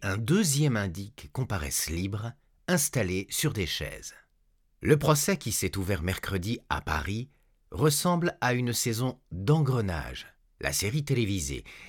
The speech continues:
qui aurait salement dérapé, et rappelle un mot d'esprit entendu dans ce même tribunal il y a quelques semaines. C'est le dernier théâtre ouvert.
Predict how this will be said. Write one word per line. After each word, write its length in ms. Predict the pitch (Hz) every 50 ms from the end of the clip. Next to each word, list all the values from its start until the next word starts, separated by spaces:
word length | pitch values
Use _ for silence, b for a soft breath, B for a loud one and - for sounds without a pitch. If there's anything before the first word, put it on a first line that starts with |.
| B B -
qui 140 | - 147 143
aurait 400 | 135 131 143 143 139 139 - - -
salement 560 | - - - - - 151 151 147 147 160 156
dérapé, 640 | 120 104 87 110 - - - 76 60 52 58 - - _ _ _ _ _ _ _ -
et 260 | 147 151 151 156 156
rappelle 720 | 131 143 143 147 143 120 117 120 127 127 127 127 - - _
un 180 | - 101 110 110
mot 260 | 107 110 120 131 135
d'esprit 540 | 107 113 120 - - - - - 104 104 104
entendu 480 | 98 101 - 98 98 92 80 85 95 95
dans 160 | 90 92 90
ce 220 | - - - 90
même 320 | 87 80 78 85 95 101 92
tribunal 680 | - - 101 90 92 85 90 87 90 90 90 90 - -
il 160 | 117 98 92
y 80 | 92 85
a 40 | 73
quelques 360 | - - 80 80 - 76 67
semaines. 500 | - - 82 73 62 62 58 57 60 - _ _ _ _ _ B B B B B B B B B B
C'est 240 | - - - 147 147
le 100 | 143 135
dernier 600 | 127 110 135 147 147 131 127 120 117 120 131 143 147 -
théâtre 560 | - 131 110 98 101 98 - - - 113 - -
ouvert. 760 | - 175 165 143 113 85 127 - - - - - - - -